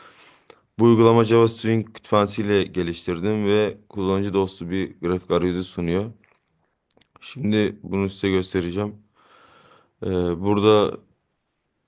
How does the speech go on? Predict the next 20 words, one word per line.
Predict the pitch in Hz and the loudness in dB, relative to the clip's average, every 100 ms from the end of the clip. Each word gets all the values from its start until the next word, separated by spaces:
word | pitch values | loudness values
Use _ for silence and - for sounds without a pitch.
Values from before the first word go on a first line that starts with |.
| _ | _
ana | 101 98 98 | 0 2 2
para, | 95 90 95 | 0 0 0
faiz | 95 92 95 95 | 0 0 2 0
oranı | 95 95 95 92 | -2 -2 -4 -2
ve | 95 92 | -4 -4
vade | 85 82 90 90 92 | -10 -6 -4 -2 -6
süresi | - 92 90 95 | -10 -10 -6 -2
olarak | 90 87 90 - | 0 0 -4 -6
ana, | 87 90 90 87 _ _ _ | -8 -4 -4 -4 _ _ _
hani, | 82 82 | -10 -10
üç | 82 - | -12 -8
tane | 87 82 82 - _ _ | -6 -4 -4 -8 _ _
şeyimiz | - - 82 82 80 | -12 -6 -4 -4 -4
var. | 87 - _ _ _ _ _ _ _ _ _ _ _ _ _ _ _ _ _ _ | -4 -6 _ _ _ _ _ _ _ _ _ _ _ _ _ _ _ _ _ _
Kullanıcı | - 101 104 107 | -8 0 2 6
arayüzü | 110 113 117 113 107 120 110 - | 6 6 4 2 2 0 0 -4
ui, | - 98 104 | -6 -2 0
yani | 98 90 90 - - 92 | 2 0 0 -6 -8 -6
User | 95 98 | -2 -2
Interface, | 92 95 - 90 101 | -2 -4 -4 -4 -4